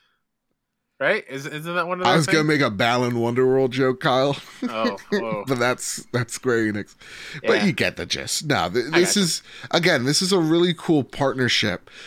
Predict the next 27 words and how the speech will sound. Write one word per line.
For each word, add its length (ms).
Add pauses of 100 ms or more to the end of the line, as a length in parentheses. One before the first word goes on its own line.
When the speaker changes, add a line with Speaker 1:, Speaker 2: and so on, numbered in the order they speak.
(200)
Speaker 2:
but 140
it's 220
not 460
like, 420 (320)
again, 560 (800)
they 160
got 360
Sega 440
in 120
the 80
bag. 600
They, 300 (160)
they 140
don't. 320
Speaker 1:
Yeah. 160 (340)
Speaker 2:
They, 180
Speaker 1:
Yeah. 60
Speaker 2:
they 160
have 340
them 240
in 120
a 100 (220)
different 520
sense, 840 (420)
a 100
more 580 (540)
g-, 160